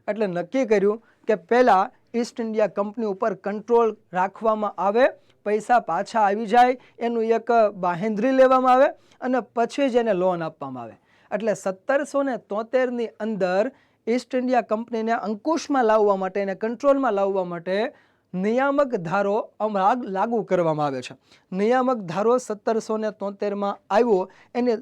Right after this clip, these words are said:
દરેક વિશેષતાઓ આપણે સમજવાની છે. એ કંપનીને કંટ્રોલ કરવા માટે લાવવામાં આવે છે. પણ એની પહેલાં મિત્રો એ સમજીએ કે નિયામક ધારા પહેલાં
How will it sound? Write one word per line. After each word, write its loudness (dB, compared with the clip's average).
દરેક 4
વિશેષતાઓ -2
આપણે -6
સમજવાની -8
છે. -12
એ 6
કંપનીને 2
કંટ્રોલ 0
કરવા -4
માટે -8
લાવવામાં -6
આવે -6
છે. -18
પણ 0
એની 0
પહેલાં 2
મિત્રો 0
એ 4
સમજીએ -8
કે 6
નિયામક 0
ધારા 0
પહેલાં 0